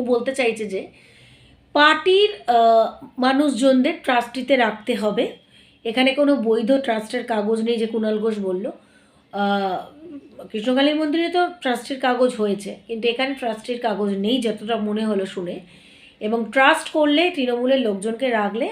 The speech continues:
মানে, ও বলছে যেটা, তাহলে নাকি এখানে সব কিছু হবে, রাস্তা হবে, এই হবে, না হলে হবে না। কিন্তু ও খুব চেঁচাতে চেঁচাতে বলছে যে এখানে কোনো পার্টি ঢুকবে না। তো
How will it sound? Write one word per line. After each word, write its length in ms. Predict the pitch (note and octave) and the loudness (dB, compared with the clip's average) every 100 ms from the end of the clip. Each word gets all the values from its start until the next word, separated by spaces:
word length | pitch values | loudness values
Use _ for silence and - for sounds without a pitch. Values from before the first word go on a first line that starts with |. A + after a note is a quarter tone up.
| C#4 | -4
মানে, 180 | B3 A3 | -4 -2
ও 100 | G#3+ | -4
বলছে 380 | G#3+ A3 G#3 A#3 | -2 -4 -2 -4
যেটা, 240 | G#3+ D4+ B4 - _ _ _ _ B3+ | -4 -6 -8 -14 _ _ _ _ 0
তাহলে 420 | A#3+ G#3 C4 D4 | 2 4 2 4
নাকি 280 | C#4+ C4 G4 B4+ | 2 0 0 2
এখানে 320 | E4+ B3 A#3 A#3 A#3 A3 | 2 0 0 0 -2 -4
সব 200 | G3+ A#3+ | -6 -8
কিছু 180 | - G#3 A3 | -6 -4 -2
হবে, 180 | G3+ G#3+ | 0 0
রাস্তা 340 | G#3 G#3 G#3+ | -2 -4 -4
হবে, 220 | G#3 G3 G3+ | -2 -2 -2
এই 120 | G3+ | 0
হবে, 160 | G3+ C4 | -2 -2
না 120 | A#3 | -4
হলে 180 | G3+ A#3+ | -2 -4
হবে 220 | G#3+ G#3+ | -4 -6
না। 80 | C#4+ | -6
কিন্তু 260 | B3 G#3 F#3 | -6 -4 -6
ও 40 | |
খুব 260 | G3+ D4 D#4+ - | -6 -10 -10 -6
চেঁচাতে 400 | A3 G#3+ G#3 A3+ | -6 -6 -12 -10
চেঁচাতে 420 | B3+ B3+ C4+ D4 | -10 -8 -8 -6
বলছে 400 | G#3 G3+ G3 C#4 | -2 -4 -4 -6
যে 140 | A3 A#3+ - - - - _ - | -6 -8 -10 -18 -20 -20 _ -4
এখানে 320 | A#3 C4+ D#4 | 0 2 0
কোনো 220 | E4 D4+ D#4+ D4+ | 0 0 0 0
পার্টি 340 | B3 G#3+ C#4 C4+ | 0 0 -2 -2
ঢুকবে 420 | G3+ F3+ F3 G#3+ | -2 -4 0 2
না। 180 | G#3 F#3+ F3+ - _ _ - - - - _ | 2 0 -4 -16 _ _ -20 -20 -20 -20 _
তো 80 | _ | _